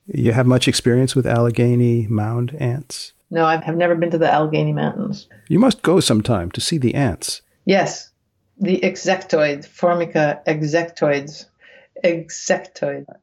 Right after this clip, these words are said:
Speaker 2: exsectoids. Uh, our mechanical testing results show that the soft tissue forming the neck joint exhibits an elastic modulus of two hundred thirty plus or minus a hundred forty megapascals. Whoa,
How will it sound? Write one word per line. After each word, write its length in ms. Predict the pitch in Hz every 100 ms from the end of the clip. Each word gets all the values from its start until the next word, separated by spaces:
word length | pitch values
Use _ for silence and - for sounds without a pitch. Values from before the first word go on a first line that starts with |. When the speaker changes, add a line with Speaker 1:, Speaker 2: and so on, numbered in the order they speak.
| _
Speaker 2:
exsectoids. 1300 | 185 196 - - - _ - 180 - - 135 - - _ _ - - _ -
Uh, 60 | 190 185
our 140 | 214 247
mechanical 680 | 277 269 262 247 208 185
testing 400 | - 220 208 202
results 380 | 180 165 170 -
show 200 | - 185
that 140 | 170 165
the 60 |
soft 360 | 160 180 196 -
tissue 300 | 196 - 175
forming 340 | 175 170 170
the 80 | 160
neck 260 | 160 170 -
joint 460 | 143 139 - - -
exhibits 420 | 160 165 180 160
an 120 | 160
elastic 500 | 160 156 170 175 -
modulus 500 | 160 156 156 156 151
of 140 | 147 143
two 160 | 165
hundred 260 | 160 156 143
thirty 260 | 156 147 143
plus 280 | 151 151
or 40 | 156
minus 220 | 151 143
a 40 |
hundred 240 | 147 147 156
forty 360 | 156 147 139 139
megapascals. 1200 | 196 185 220 214 196 - 151 - 170 139 127 -
Whoa, 680 | 294 330 320 226 170 131